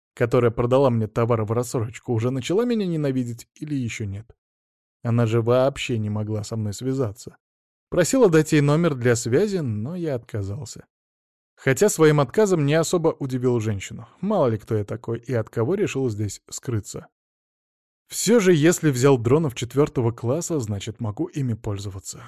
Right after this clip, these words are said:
Тем не менее, взялся за опасную работу, где могут убить или случайно подорвёшься. Видно, тут не привыкли задавать лишние вопросы. Вот она и не стала этого делать.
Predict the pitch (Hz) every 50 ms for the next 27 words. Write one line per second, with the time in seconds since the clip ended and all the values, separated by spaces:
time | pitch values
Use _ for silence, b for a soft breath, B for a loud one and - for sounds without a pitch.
0 | - - _ - - 156 165 160 160 156 160 185 196 190 180 165 147 127 117 107
1 | 101 113 131 147 143 - 151 127 110 123 123 123 117 - 127 117 - - 135 131
2 | 147 165 160 151 143 117 101 - - - - - 113 - - - 123 110 113 107
3 | 113 113 110 107 104 104 107 - 120 110 101 131 180 190 - 156 127 120 117 -
4 | 123 110 - - 113 107 104 101 - 107 117 113 107 104 - - - - - -
5 | - _ _ _ _ _ _ _ _ _ _ _ _ _ _ _ _ _ _ -
6 | 120 113 147 214 208 220 214 214 - - 180 - _ - 185 175 - - 190 202
7 | 196 220 - 156 135 113 104 107 104 110 104 107 101 - 123 113 104 - - 123
8 | 113 104 110 107 - - - - 135 - - - 160 190 240 254 - 175 139 139
9 | 139 135 127 117 - - 113 104 107 104 101 - 110 107 104 110 110 104 107 101
10 | - -